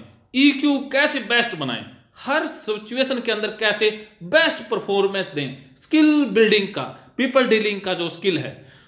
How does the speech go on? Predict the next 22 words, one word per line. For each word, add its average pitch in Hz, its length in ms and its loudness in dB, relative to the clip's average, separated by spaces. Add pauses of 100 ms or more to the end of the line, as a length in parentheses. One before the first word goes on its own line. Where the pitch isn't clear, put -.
(200)
तो 220 420 2
गीता 240 400 2
है 180 340 2
वास्तव 180 480 0
में 202 460 -4 (380)
ईक्यू 262 380 4
बढ़ाने 160 360 0
का 180 120 -4
बेस्ट 196 440 0
ग्रंथ 156 320 -2
है। - 400 -18
ईक्यू 285 460 2 (300)
कैसे 311 280 2
बेस्ट 240 320 -2
किया 196 180 2
जा 180 140 -2
सकता - 300 -6
है, 208 60 0
अपने 233 540 -6
इमोशन 277 440 0
को 254 200 -6
कैसे 262 600 0